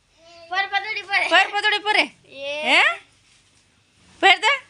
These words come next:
Speaker 2: કેમ ફરફદડી ભરાય? એટલે એમ ભરાય, એમ. <laughs> એમ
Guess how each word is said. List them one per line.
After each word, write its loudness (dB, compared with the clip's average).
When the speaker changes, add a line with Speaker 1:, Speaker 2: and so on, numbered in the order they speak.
Speaker 2:
કેમ 0
ફરફદડી 0
ભરાય? -6
એટલે 2
એમ 2
ભરાય, 2
એમ. 2
<laughs> 0
એમ 2